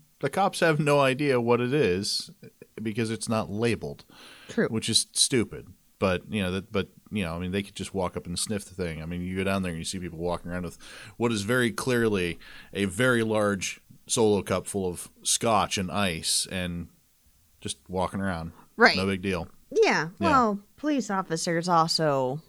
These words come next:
Speaker 1: They've got other things to do, too. I mean,
Speaker 2: Yeah,
Speaker 1: you're dealing
Speaker 2: if,
Speaker 1: with
Speaker 2: if you're
Speaker 1: millions
Speaker 2: not
Speaker 1: of people, well, not
Speaker 2: causing a
Speaker 1: millions, but hundreds of
Speaker 2: problem.
Speaker 1: thousands of people in one place. That's, uh,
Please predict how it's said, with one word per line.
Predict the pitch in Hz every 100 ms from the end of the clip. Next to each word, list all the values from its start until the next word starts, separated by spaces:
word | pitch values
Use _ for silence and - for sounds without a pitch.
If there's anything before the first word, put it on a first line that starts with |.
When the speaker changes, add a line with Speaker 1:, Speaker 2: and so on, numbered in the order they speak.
| _ -
Speaker 1:
They've | 147
got | 135
other | 117 95
things | - 90 -
to | 78
do, | 85 73
too. | 69 - 78
I | 76
mean, | 185
Speaker 2:
Yeah, | 180 - -
Speaker 1:
you're | 240
dealing | 262 117
Speaker 2:
if, | -
Speaker 1:
with | 240
Speaker 2:
if |
you're | 311 349
Speaker 1:
millions | 311 240 180
Speaker 2:
not |
Speaker 1:
of | -
people, | 208 202
well, | 240
not | 220
Speaker 2:
causing | 214 185
a | 185
Speaker 1:
millions, | 156 -
but | 196 170 156
hundreds | 120 113 101
of | 101
Speaker 2:
problem. |
Speaker 1:
thousands | 107 104 98 92
of | 87
people | 98 90 87
in |
one | 87 82
place. | 82 107 87 80
That's, | - 87 -
uh, | 92 87